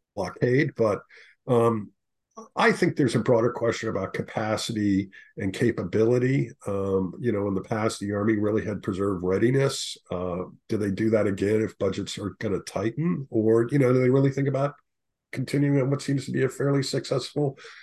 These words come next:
<clears throat> path of modernization? Um, the role of drones, unmanned systems, I think has gotta be front and center, given both the Army programs in that area and what's coming out of Ukraine. Um, you know, the individual companies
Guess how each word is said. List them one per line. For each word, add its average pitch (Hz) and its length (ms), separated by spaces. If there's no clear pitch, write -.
<clears throat> - 320
path 147 280
of 139 80
modernization? 131 880
Um, 117 360
the 123 80
role 123 300
of 98 120
drones, 120 580
unmanned 113 480
systems, 107 520
I 101 80
think - 180
has 95 140
gotta 110 440
be 101 140
front 95 320
and 98 120
center, 98 520
given 120 280
both 117 200
the 113 120
Army 104 260
programs 151 640
in 135 80
that 123 180
area 123 460
and 107 160
what's 107 260
coming 98 400
out 90 280
of 87 160
Ukraine. 131 840
Um, 101 540
you 113 120
know, 175 140
the 147 120
individual 135 440
companies 120 680